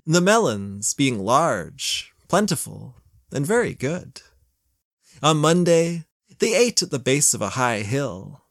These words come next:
at a building ornamented with fine brickwork of many colors. There was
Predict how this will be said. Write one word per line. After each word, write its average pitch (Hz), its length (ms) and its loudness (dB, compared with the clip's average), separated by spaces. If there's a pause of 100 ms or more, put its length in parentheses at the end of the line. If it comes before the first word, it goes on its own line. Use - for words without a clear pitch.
(140)
at 135 100 0
a 143 60 2
building 151 520 2 (220)
ornamented 117 760 0
with 131 160 -4
fine 202 380 2
brickwork - 760 -6
of 104 100 -10
many 135 240 0
colors. 135 1000 -4 (600)
There 277 160 4
was 262 560 2